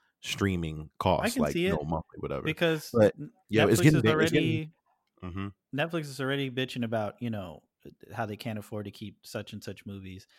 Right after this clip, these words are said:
Speaker 2: I think it makes sense in the context of a new release, and I would welcome that, but I agree that it's also a slippery slope, and, uh, I expect, uh,
Speaker 1: Mm-hmm.
Speaker 2: people to take full advantage and try to steal our money.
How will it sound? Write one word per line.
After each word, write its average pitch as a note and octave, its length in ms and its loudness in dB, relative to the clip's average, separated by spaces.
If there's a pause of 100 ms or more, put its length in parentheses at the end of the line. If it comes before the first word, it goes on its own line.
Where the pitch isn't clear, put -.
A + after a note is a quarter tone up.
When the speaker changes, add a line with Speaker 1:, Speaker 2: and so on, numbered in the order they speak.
(300)
Speaker 2:
I E3 140 -2
think F3+ 180 -8
it E3+ 100 -6
makes D#3 220 -8
sense C#3 200 -8
in C3+ 60 -6
the A#2+ 60 -4
context A#2+ 500 -6
of G#2+ 100 -6
a G#2+ 60 -6
new A2 140 -8
release, G#2 500 -10 (100)
and G#2 120 -10
I G#2 100 -8
would G2+ 140 -8
welcome G2 320 -10
that, G2+ 240 -10
but F#2+ 180 -10 (120)
I G2+ 120 -8
agree G2+ 280 -12
that F#2+ 160 -12
it's G2 160 -14
also G2 280 -10
a F#2+ 40 -10
slippery G2+ 360 -12
slope, G2 340 -12
and, F#2+ 220 -10
uh, G2 320 -10
I A2 80 -8
expect, A#2+ 460 -10
uh, F2 380 0
Speaker 1:
Mm-hmm. F#2+ 240 2
Speaker 2:
people C3+ 80 -4
to C#3 60 -4
take C#3+ 240 -4
full D#3 120 -4
advantage D#3 420 -6
and G#2 200 -12
try B2 140 -6
to A2+ 60 -6
steal A#2+ 200 -8
our B2 80 -4
money. A2+ 300 -8